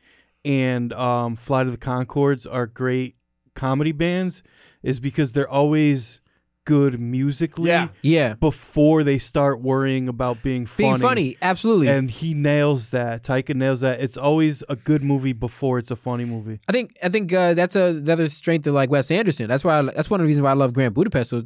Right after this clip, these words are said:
Speaker 3: like, I think that's a great story
Speaker 1: Yeah.
Speaker 3: on its own, and then there's really good laughs, like, on top of it. Like, it's like, but, like, there's the foundation. Yeah, Taika's got, like, a great foundation. Like, uh, and a lot of, like, a lot of co-, like, he's came up in theater, I think,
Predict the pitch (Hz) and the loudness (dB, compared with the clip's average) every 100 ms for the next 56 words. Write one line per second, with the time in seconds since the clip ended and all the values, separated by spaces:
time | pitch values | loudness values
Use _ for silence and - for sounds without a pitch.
0 | - _ 127 202 220 175 113 139 165 - | -10 _ -4 0 0 0 0 0 0 -2
1 | - 180 170 143 131 131 156 135 160 185 | -2 2 4 2 2 2 2 0 0 2
2 | 147 135 156 147 151 147 123 143 143 123 | 2 0 0 0 0 0 0 0 0 -4
3 | 113 143 170 156 156 139 139 151 139 - | 0 2 2 2 2 2 2 2 0 -4
4 | - 131 - 139 117 151 156 123 107 113 | -2 -2 2 0 0 0 0 -2 -4 -4
5 | 127 131 117 - - 165 147 147 139 - | -2 -2 -4 -12 -2 0 2 0 0 0
6 | 156 147 156 175 113 110 131 92 - - | 0 2 2 0 -2 0 0 0 -6 -4
7 | 175 165 131 135 127 117 139 147 143 131 | 0 0 0 0 0 0 0 0 -2 0
8 | 135 135 135 120 - - _ - 151 156 | 0 0 -2 -6 -14 -20 _ -10 -2 -2
9 | - - - _ 156 185 254 277 214 156 | -2 -16 -20 _ -2 0 2 2 0 0
10 | 170 247 214 - - 165 - 285 214 143 | 0 2 -2 -6 -2 -2 2 4 4 0
11 | - 233 214 226 196 _ - 160 139 - | -4 0 2 0 -2 _ -2 0 0 -2
12 | 202 233 233 247 233 208 240 220 | 0 2 2 0 -2 0 -2 -4